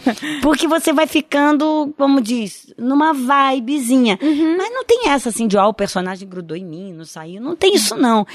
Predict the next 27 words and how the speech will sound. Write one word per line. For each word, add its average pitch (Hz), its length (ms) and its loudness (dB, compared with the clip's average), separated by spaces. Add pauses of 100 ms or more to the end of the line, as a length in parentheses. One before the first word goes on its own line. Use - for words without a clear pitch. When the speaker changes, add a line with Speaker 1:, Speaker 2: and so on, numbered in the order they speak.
(120)
Speaker 2:
Você - 100 -6
tem 311 100 0
que - 80 -2
só 330 140 2
tomar 311 240 2
cuidado 208 520 0
pra 233 120 -4
você 247 580 0 (800)
não 269 160 2
ficar, - 380 -2
não 285 240 4
a-, 320 180 0
não 294 160 4
deixar 320 360 4
aquele 302 300 0
lugar 240 360 2
ativado, 180 840 0
Speaker 1:
Aham. 240 240 4
Speaker 2:
né? 208 360 4
Speaker 3:
Uhum. 330 440 -2
Speaker 2:
Assim, 170 920 2
imagina, 170 420 2
agora 160 240 0
eu 190 40 -6
faço 190 340 -2
uma 240 220 2
vilã 220 600 2